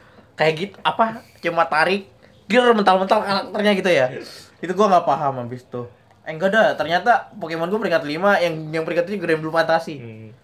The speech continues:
Speaker 1: Wah.
Speaker 2: Itu di Play Store Jepang.
Speaker 1: Iya, Play Store Jepang ya.
Speaker 2: Terus, berapa lagi yuk yang lo mainin?
Speaker 1: Ya, gua juga bingung.
Speaker 2: Ya, apa gua dulu nih, gua banyak soalnya nih.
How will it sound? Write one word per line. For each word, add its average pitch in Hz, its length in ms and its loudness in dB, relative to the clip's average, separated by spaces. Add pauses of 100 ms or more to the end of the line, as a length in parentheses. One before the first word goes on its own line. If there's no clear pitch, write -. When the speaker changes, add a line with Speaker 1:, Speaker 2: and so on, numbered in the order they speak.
(400)
Speaker 1:
Wah. 127 200 -6
Speaker 2:
Itu - 80 -4
di 120 160 -6
Play 113 180 -6
Store 120 280 -4
Jepang. 117 340 -8
Speaker 1:
Iya, 120 300 -2
Play 117 120 -8
Store 113 160 -8
Jepang 110 300 -8
ya. 98 140 -16 (720)
Speaker 2:
Terus, 110 720 -8 (400)
berapa 151 200 2
lagi 160 200 2
yuk 175 200 2
yang 131 200 -2
lo 139 80 -2
mainin? 143 560 -4 (760)
Speaker 1:
Ya, 98 300 -12
gua 98 140 -10
juga 113 200 -8
bingung. 131 560 -12 (760)
Speaker 2:
Ya, 127 100 -10
apa 120 100 -4
gua 131 280 2
dulu 131 180 -4
nih, 135 100 -6
gua 135 140 -2
banyak 135 160 4
soalnya 120 300 -6
nih. - 80 -20